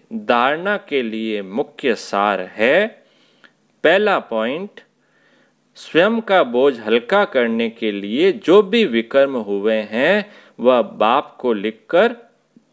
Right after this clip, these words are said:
देना है। अब किसी को भी दुख नहीं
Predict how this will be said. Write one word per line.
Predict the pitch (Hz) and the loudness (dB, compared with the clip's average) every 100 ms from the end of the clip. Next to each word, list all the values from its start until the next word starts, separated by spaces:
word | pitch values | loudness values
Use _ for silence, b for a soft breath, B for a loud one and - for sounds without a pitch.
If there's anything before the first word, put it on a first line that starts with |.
| _ _ - | _ _ -2
देना | 139 151 160 139 | 4 4 4 0
है। | 95 85 - _ _ _ _ _ _ _ - | -2 -10 -16 _ _ _ _ _ _ _ -2
अब | 160 160 - | -2 -2 -4
किसी | 165 - 185 | -4 2 0
को | 185 160 | 4 2
भी | 147 185 | 4 0
दुख | 123 135 135 127 | 0 -2 -2 -4
नहीं | 107 107 170 226 | -2 0 0 0